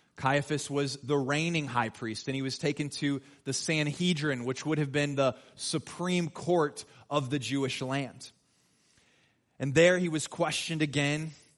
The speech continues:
False charges were brought, brought against him, but this time he was silent. And in Mark fourteen, we read, "Then some began to spit at him. They blindfolded him, struck him with their fists,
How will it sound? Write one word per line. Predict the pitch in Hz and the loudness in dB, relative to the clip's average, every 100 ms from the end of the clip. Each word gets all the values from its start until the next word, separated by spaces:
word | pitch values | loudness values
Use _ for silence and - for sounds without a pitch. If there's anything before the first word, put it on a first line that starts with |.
| _ _ | _ _
False | - - 170 175 - | -6 0 2 0 -2
charges | - 170 170 160 151 | -2 2 2 0 -2
were | 131 | -2
brought, | 135 143 131 131 - | 0 2 2 -2 -10
brought | 117 143 151 139 | -2 2 2 2
against | 131 143 - | -2 -4 -2
him, | 151 123 | -4 -2
but | 120 | -4
this | - 160 - | -2 -4 -2
time | 127 110 110 120 - _ _ _ | -4 -2 -4 -8 -14 _ _ _
he | - 131 | -6 -2
was | 127 | -2
silent. | - 135 131 123 - - _ _ _ _ _ _ _ | -2 -4 -6 -8 -16 -20 _ _ _ _ _ _ _
And | 131 | -2
in | 147 | 2
Mark | 151 151 | 4 2
fourteen, | - 165 180 151 147 131 | 0 2 2 2 -2 -2
we | 120 131 | 0 0
read, | 139 139 131 120 - _ _ _ _ | 2 2 2 -2 -16 _ _ _ _
"Then | 120 160 165 | 0 2 2
some | - 165 160 | 0 0 0
began | 151 147 143 | 0 0 0
to | 143 | -2
spit | - - 156 156 | -4 -4 -2 0
at | 123 92 | 0 -4
him. | 98 95 - _ _ _ _ _ _ | -10 -16 -20 _ _ _ _ _ _
They | 143 | 0
blindfolded | 131 151 165 175 165 151 127 120 | 4 4 6 4 2 0 0 -4
him, | 113 101 104 _ _ _ | -6 -10 -16 _ _ _
struck | - - - 165 - | -4 -4 2 0 2
him | 190 | 2
with | 165 156 | 2 2
their | 147 | 2
fists, | 131 - 127 117 - - - | 0 -2 -4 -4 -10 -14 -18